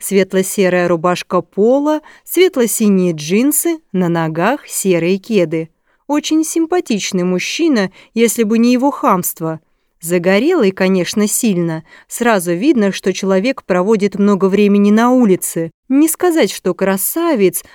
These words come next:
но от таких как раз у женщин колени и слабеют. Мужественные черты лица, упрямая линия подбородка, нижняя губа чуть крупнее верхней,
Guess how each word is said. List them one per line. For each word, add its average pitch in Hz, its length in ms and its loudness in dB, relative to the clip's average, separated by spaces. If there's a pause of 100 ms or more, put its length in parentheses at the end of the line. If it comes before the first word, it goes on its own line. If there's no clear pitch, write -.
(160)
но 196 220 2
от 190 200 -4
таких 208 580 0
как 185 260 -2
раз 269 280 -2
у 196 100 0
женщин 240 440 -2
колени 247 500 2
и 240 60 -2
слабеют. 247 800 0 (340)
Мужественные 175 720 0
черты 165 400 -4
лица, 180 540 -4 (380)
упрямая 254 600 2
линия 208 340 4
подбородка, 175 880 -2 (160)
нижняя 233 540 2
губа 190 340 0
чуть 196 240 -8
крупнее 185 680 -2
верхней, 240 640 -2